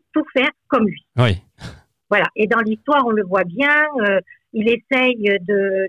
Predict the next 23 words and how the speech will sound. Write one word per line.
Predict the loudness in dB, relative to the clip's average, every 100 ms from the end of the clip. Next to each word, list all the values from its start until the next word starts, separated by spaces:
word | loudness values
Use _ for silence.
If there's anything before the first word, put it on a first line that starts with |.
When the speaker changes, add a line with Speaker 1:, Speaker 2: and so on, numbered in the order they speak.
| -2
Speaker 1:
d'aller | 0 0 0
vers | 0 0
des | -2
activités | -2 -6 _ -10 -8 0 0 0 -4
qui | -14 -12 -6
pour, | -6 -6 -12 -4
que | -4 -2
sa | -4 -2 0
sœur, | 2 0 -4 _ _ _ _ _ -14
euh, | -10 -10 -2
pourrait | 2 4 4 4 4 4
ne | 2 0 -2 -2 0 0
pas | 0 2 4 4 4 2 0 -6 _ _ _ _ _ _ _
apprécier, | -10 -8 -8 -8 0 2 2 2
Speaker 2:
Oui, | 2
Speaker 1:
ne |
Speaker 2:
comme, | 2 2
Speaker 1:
pas | 2
avoir | 0 -2 -4
envie | -8 -6
de | -6
les | -6 _
faire. | -4